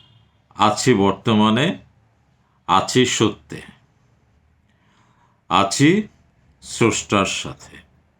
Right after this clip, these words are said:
ভালো জিনিস মানুষের সহজে গ্রহণ করতে চায় না,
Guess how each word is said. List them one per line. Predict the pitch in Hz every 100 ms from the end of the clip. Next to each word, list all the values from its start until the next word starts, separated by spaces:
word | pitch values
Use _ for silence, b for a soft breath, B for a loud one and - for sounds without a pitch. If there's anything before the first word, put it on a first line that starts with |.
| _ _ _ _ _ _ _ _ b b b b b b b _ _ _ 82 73
ভালো | - 117 131 160 180
জিনিস | 165 165 165 160 - -
মানুষের | 131 117 123 131 143 139
সহজে | 139 104 101 110 117 110
গ্রহণ | 85 92 107 117
করতে | 107 95 - 85 76
চায় | - 87 135
না, | -